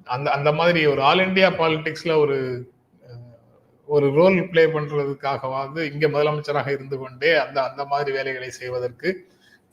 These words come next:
ஃபோக்கஸ் வந்து இப்ப எல்லா கூட்டணி கட்சிகள் எல்லாத்தையும்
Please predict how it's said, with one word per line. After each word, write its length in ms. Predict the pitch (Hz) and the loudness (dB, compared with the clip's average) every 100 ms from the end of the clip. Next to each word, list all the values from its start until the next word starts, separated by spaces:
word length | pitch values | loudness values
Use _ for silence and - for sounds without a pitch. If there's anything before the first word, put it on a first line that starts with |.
| - | 6
ஃபோக்கஸ் 360 | 240 - - | 6 6 6
வந்து 280 | 247 185 175 | 4 4 2
இப்ப 220 | 165 151 | 2 2
எல்லா 360 | 147 165 170 147 | 4 6 6 4
கூட்டணி 380 | 147 190 196 185 | 2 2 2 2
கட்சிகள் 340 | 170 175 160 | 0 0 0
எல்லாத்தையும் 680 | 151 151 151 156 160 143 | 2 0 -2 -4 -4 -6